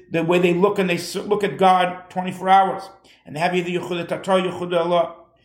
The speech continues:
or the level of Anik, which is the, just the levels of the letters of Torah, which are for business people. They cannot learn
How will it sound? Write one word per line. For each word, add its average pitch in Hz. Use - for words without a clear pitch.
or 214
the 208
level 208
of 185
Anik, 202
which 190
is 190
the, 175
just 214
the 208
levels 202
of 175
the 175
letters 202
of 185
Torah, 196
which 160
are 170
for 170
business 196
people. -
They -
cannot 190
learn 185